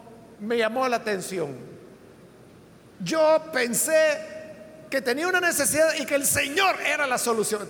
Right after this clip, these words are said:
Todo lo vemos como que si nosotros lo vimos. Perdón, como que si nosotros lo hicimos. Pero hoy Jesús está aclarando.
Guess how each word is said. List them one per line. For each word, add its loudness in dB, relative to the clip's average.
Todo 4
lo 2
vemos 0
como 0
que -2
si -4
nosotros 0
lo 2
vimos. 0
Perdón, 0
como -2
que -4
si -4
nosotros -4
lo -2
hicimos. -6
Pero -2
hoy 0
Jesús -6
está -6
aclarando. -8